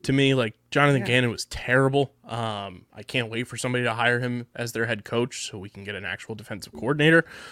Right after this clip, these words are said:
Speaker 1: Um, the Eagles need to fire their special teams coordinator, like, yesterday. He is terrible. Outside, I, you know, I've been talking to people about it. Outside of Jake Elliott and Rick Lovato, who is our long snapper, the Eagles' special teams is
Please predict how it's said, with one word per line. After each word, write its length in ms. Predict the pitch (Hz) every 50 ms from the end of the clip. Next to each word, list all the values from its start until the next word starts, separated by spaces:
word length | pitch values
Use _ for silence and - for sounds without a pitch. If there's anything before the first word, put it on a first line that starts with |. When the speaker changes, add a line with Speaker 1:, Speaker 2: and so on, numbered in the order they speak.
| - - - -
Speaker 1:
Um, 560 | 120 120 117 113 113 110 107 107 101 104 110 _ _ _ _ _ _ _
the 100 | - 147
Eagles 300 | 180 214 226 226 180 151
need 240 | 151 147 147 143 -
to 140 | - - 135
fire 380 | 120 - 113 110 110 113 120 117
their 300 | 120 113 113 110 107 110
special 340 | - - 117 113 - -
teams 260 | - - 123 120 120 -
coordinator, 580 | - 139 135 131 131 123 127 131 139 127 - _ _ _
like, 200 | - 117 110 101 _ _ _ -
yesterday. 580 | 110 98 110 - - - 135 139 139 147 139 _ _ _ _ _
He 240 | - 143 151 156
is 240 | 135 117 - - - _ _ _
terrible. 580 | - - - 120 123 139 143 143 156 156 151 - _ _ _ _ _ _ _ -
Outside, 380 | 143 185 185 - 196 175 160
I, 160 | - 139 139
you 260 | 147 127 95 123 147 139
know, 120 | 127 120
I've 200 | 101 117 139 147
been 100 | 139 127
talking 280 | - - 135 123 120 117
to 60 | 113
people 200 | - 127 117 123
about 220 | 113 120 113 120
it. 80 | 113 -
Outside 400 | - 151 196 190 - 196 180 175
of 100 | 156 143
Jake 240 | 127 135 139 147 147
Elliott 400 | 135 123 131 135 139 143 143 135 -
and 180 | 120 120 113
Rick 140 | 117 120 -
Lovato, 500 | - 131 117 117 110 113 113 127 131 131
who 120 | 131 131 123
is 100 | 113 107
our 120 | 101 104
long 240 | 98 107 113 110 113
snapper, 440 | - - 151 143 147 143 156 156 147 - - - - - - _ _ _ _ _ _ _ _ _ _ _ _ _ _ _ -
the 220 | 120 123 127 127
Eagles' 220 | 147 170 170 156
special 300 | - - 147 131 - 135
teams 420 | 123 - 131 127 123 113 110 - -
is 400 | - 110 104 101 - - -